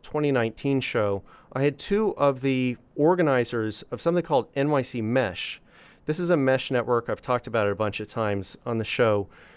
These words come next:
that delivers high-speed internet access through point-to-point satellite dishes. Well,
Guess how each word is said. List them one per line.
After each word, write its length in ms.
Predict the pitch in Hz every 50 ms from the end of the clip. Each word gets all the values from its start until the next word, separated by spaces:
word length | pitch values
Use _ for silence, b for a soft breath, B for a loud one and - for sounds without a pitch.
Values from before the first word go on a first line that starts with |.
| B B B
that 220 | - 131 120 120
delivers 460 | - 135 131 143 165 156 165 156 135 -
high-speed 520 | - 143 147 147 - - - 143 139 117
internet 400 | - 127 120 - 127 120 113 107
access 580 | 107 101 98 - - - 101 98 - - - - b b b b b b b -
through 340 | - - 135 127 123 117
point-to-point 920 | - - - 143 151 160 160 160 143 127 - - 135 131 127 127 127 120 - - - -
satellite 540 | - - - - 151 180 190 170 143 120 110
dishes. 400 | 120 113 - - 117 107 104 -
Well, 340 | 120 120 120 127 117 101